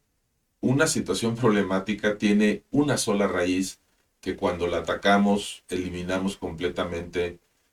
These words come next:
todo ese racimo de problemas. En realidad pueden ser varias raíces.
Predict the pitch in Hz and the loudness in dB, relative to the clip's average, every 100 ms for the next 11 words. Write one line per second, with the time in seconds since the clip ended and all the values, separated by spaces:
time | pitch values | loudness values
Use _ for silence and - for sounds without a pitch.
0 | _ 101 95 92 - - - 90 82 82 | _ 2 2 2 -2 -2 -4 -4 -4 -6
1 | 80 95 123 139 104 - _ _ _ _ | -4 0 2 0 -4 -14 _ _ _ _
2 | 98 95 92 90 101 - 107 110 104 101 | -4 0 0 2 0 2 2 2 0 -2
3 | 95 92 95 90 85 98 - - - | 0 -2 -2 -6 -8 -8 -10 -16 -20